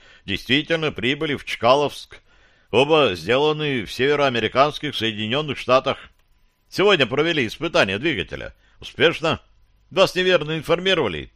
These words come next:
товарищ Иванов». «Это точно?» Снизив тон и практически полностью убрав акцент, спросил Сталин. «Да, абсолютно. А вот человек с ними приехал, очень интересный и нужный».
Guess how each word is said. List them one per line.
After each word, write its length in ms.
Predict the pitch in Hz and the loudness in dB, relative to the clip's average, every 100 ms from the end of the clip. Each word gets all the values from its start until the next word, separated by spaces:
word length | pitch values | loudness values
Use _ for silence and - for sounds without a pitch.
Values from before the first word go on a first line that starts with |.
| - | 0
товарищ 280 | 170 101 | 0 0
Иванов». 380 | 101 90 64 - _ _ _ _ _ _ _ _ | -6 -6 -8 -14 _ _ _ _ _ _ _ _
«Это 640 | 85 107 131 127 131 131 | 0 2 2 2 0 0
точно?» 600 | 113 127 196 - 208 - - _ _ _ _ | 0 0 0 -4 -8 -8 -10 _ _ _ _
Снизив 460 | - 123 95 101 - | -6 -6 -4 -8 0
тон 240 | 127 139 | 2 2
и 60 | 107 | 0
практически 760 | 104 101 120 98 104 - 104 - - - | -4 -6 -6 -8 -8 -6 -10 -10 -20 -2
полностью 540 | 113 123 110 - 143 | 2 2 0 -4 -8
убрав 320 | 95 107 95 | 0 0 0
акцент, 440 | 92 - 123 143 - | -6 -4 -2 -2 -6
спросил 460 | - 113 98 82 | -10 -8 -6 -8
Сталин. 380 | - 117 73 60 _ _ _ - _ | -4 -2 -2 -8 _ _ _ -20 _
«Да, 160 | - 131 | 2 4
абсолютно. 680 | 151 170 165 156 156 117 - _ _ _ _ | 4 2 2 0 -2 -4 -6 _ _ _ _
А 100 | 98 | -4
вот 280 | 117 190 151 | 0 0 -2
человек 360 | - 156 190 - | 0 2 2 -2
с 60 | |
ними 220 | 165 170 147 | -6 -4 -4
приехал, 440 | 143 160 104 98 | 0 0 0 0
очень 320 | 113 143 156 | 0 -2 -4
интересный 680 | 160 147 143 127 135 147 160 | -4 0 2 4 2 -2 -4
и 40 | |
нужный». 480 | 113 127 123 147 90 | -2 -4 -4 -4 -6